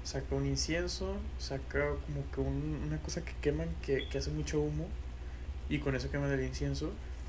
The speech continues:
Entonces, al principio, güey, pues, están así, caminando por la casa con el, con el incienso. Y, pues, yo estaba sacado de pedo de que, pues, ¿qué están haciendo? A lo mejor,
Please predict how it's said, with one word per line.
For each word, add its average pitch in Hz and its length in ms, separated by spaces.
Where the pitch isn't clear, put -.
Entonces, 151 340
al 202 80
principio, 175 500
güey, 156 200
pues, - 420
están 123 320
así, 143 420
caminando 139 340
por 151 160
la 139 80
casa 139 300
con 135 180
el, 120 100
con 131 140
el 123 120
incienso. 151 540
Y, - 720
pues, 139 100
yo 139 60
estaba 151 240
sacado 151 340
de 139 60
pedo 151 340
de 143 100
que, - 160
pues, - 140
¿qué - 60
están 147 220
haciendo? 190 420
A 175 40
lo 156 60
mejor, 135 260